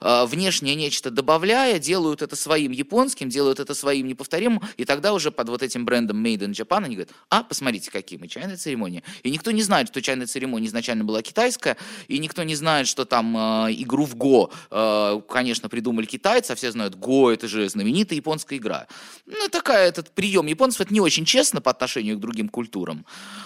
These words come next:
Э, но, с другой стороны, вот так вот не, поэтому они, когда после поражения во Второй мировой войне,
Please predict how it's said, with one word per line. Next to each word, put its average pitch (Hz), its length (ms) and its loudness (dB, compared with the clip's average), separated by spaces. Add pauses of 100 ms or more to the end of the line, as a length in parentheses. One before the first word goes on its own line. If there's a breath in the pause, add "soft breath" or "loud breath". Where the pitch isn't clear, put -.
(140 loud breath)
Э, 131 480 6
но, 202 160 6
с 220 40 -2
другой 202 240 6
стороны, 175 340 0
вот 143 140 0
так 170 140 2
вот 139 120 -2
не, 123 80 -2
поэтому 160 340 2
они, 151 100 -2
когда 139 240 2
после - 420 -6
поражения 131 380 0
во 120 40 -8
Второй 131 220 0
мировой 127 300 2
войне, 139 500 0